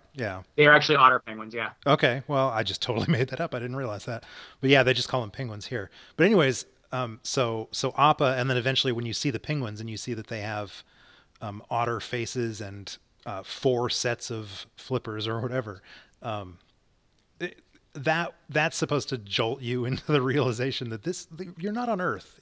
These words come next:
Speaker 1: anymore. Um,
Speaker 2: And
Speaker 1: but yeah.
Speaker 2: and yeah, the fact that, yeah, keep an eye, the animals are routinely hybrids. That's like, and there is, there is not, you know, all the animals you're gonna meet are going to be like the, I can't think of what the lemur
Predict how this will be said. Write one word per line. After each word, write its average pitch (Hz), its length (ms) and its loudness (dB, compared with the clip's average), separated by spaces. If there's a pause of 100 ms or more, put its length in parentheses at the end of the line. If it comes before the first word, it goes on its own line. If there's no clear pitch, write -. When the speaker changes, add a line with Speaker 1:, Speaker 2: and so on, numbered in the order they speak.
Speaker 1:
anymore. 98 380 -14 (840)
Um, 101 340 -6 (1120)
Speaker 2:
And 123 100 -4
Speaker 1:
but 143 100 2
yeah. 139 120 4
Speaker 2:
and 165 100 8
yeah, 160 120 10
the 147 100 4
fact 202 240 2
that, 202 160 -4
yeah, 156 240 -2
keep 220 200 0
an 214 80 4
eye, 185 200 6
the 160 200 2
animals 196 360 4
are 147 560 8 (200)
routinely 139 540 2
hybrids. 101 440 0
That's 117 180 0
like, 120 220 6
and 147 160 6
there 151 160 12
is, 160 140 8
there 160 240 10
is 143 120 4
not, 147 400 10 (360)
you 139 80 2
know, 147 60 4
all 151 120 8
the 156 160 6
animals 143 300 4
you're 131 120 2
gonna 127 140 0
meet 113 340 -2 (120)
are 110 120 4
going 110 260 0
to 107 60 0
be 107 200 2
like 110 200 0
the, 113 140 4
I 110 80 4
can't 156 220 4
think 147 120 4
of 143 40 8
what 131 120 8
the 123 100 2
lemur 113 420 2